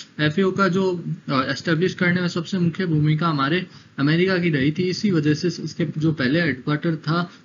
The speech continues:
वो हमारा अमेरिका के ही एक, अ, शहर में या फिर अमेरिका की जो हमारी capital है उसके अंदर था, यूएसए की कैपिटल के अंदर, जिसका नाम है Washington डीसी। अब बाद में नाइनटीन फिफ्टी वन में क्या होता है, इस adverter को shift कर दिया जाता है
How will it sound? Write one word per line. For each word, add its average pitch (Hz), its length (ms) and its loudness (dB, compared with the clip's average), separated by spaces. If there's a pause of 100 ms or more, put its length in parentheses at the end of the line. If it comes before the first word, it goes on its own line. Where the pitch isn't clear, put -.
वो 160 100 4
हमारा 143 300 2
अमेरिका 156 560 2
के 160 140 0
ही 151 120 4
एक, 151 400 0
अ, 120 260 0
शहर 131 420 2
में 170 160 2
या 147 100 2
फिर 147 180 -2
अमेरिका 139 340 0
की 143 160 -2
जो 147 100 0
हमारी 139 260 0
capital 165 560 0
है 147 120 0
उसके - 380 -4
अंदर 143 300 2
था, 147 420 -4 (420)
यूएसए 147 600 4
की 147 100 0
कैपिटल 147 440 0
के 156 80 0
अंदर, 151 220 0
जिसका 147 360 -4
नाम 147 240 -2
है 208 220 0
Washington 151 680 0
डीसी। 117 380 -2 (500)
अब 226 380 2
बाद 196 300 6
में 240 120 4
नाइनटीन 180 540 2
फिफ्टी 208 320 0
वन 190 200 0
में 185 140 -4
क्या 185 120 -2
होता 175 260 -2
है, 190 160 -2
इस 233 180 4
adverter 156 500 0
को 175 140 -4
shift 226 280 0
कर 180 120 -4
दिया 160 240 0
जाता 156 340 0
है 196 300 0